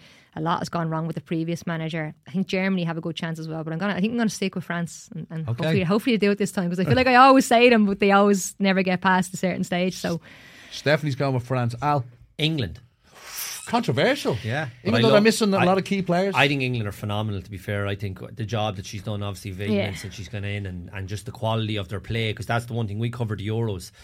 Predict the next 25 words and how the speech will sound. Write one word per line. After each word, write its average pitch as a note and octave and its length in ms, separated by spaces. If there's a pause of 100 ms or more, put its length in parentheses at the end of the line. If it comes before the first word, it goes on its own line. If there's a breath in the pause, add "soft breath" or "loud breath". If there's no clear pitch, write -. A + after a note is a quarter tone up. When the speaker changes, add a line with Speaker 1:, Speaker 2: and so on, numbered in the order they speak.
(240 loud breath)
Speaker 3:
and G2 300
they A2+ 140
were A2 100
the G#2 80
ones, G2+ 200
obviously, G2+ 300
that G2 40
went G2 120
on G#2 160
to F2+ 60
win A2+ 180
it. A2 80
But G2+ 120
just A#2+ 200
in A2+ 80
terms G#2 280
of F#2+ 160
the - 60
quality A2+ 500
of G2+ 160
the A2+ 80
players G#2+ 400
that F#2+ 120
they G2+ 60
have, G2 440